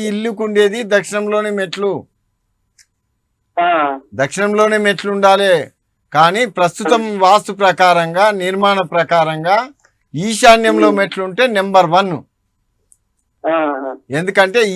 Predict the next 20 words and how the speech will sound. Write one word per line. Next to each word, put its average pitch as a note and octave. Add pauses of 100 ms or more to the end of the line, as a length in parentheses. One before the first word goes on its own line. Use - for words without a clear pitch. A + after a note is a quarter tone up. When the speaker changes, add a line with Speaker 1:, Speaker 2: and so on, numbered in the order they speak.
Speaker 1:
ఈశాన్యం G#3+
దారి F#3 (140)
ఇంటికి F#3+
మంచిది. F#3 (880)
Speaker 2:
ఆ, G#3
Speaker 1:
అయితే G#3
Speaker 2:
ఈశాన్యం F#3
Speaker 1:
వెనకటికి A#3+
మెట్లు G#3+ (160)
బరువు G#3
ఉండేది, G3 (800)
ఇప్పుడు A3 (100)
మెట్లు D#3+
Speaker 2:
ఆ, A#3+
Speaker 1:
నిర్మాణం A3
మాత్రమే. F#3+ (1000)
Speaker 2:
ఆ. D#3
Speaker 1:
నిర్మాణం A3+
పెరిగితే G#3+ (140)
ఇంటికి G#3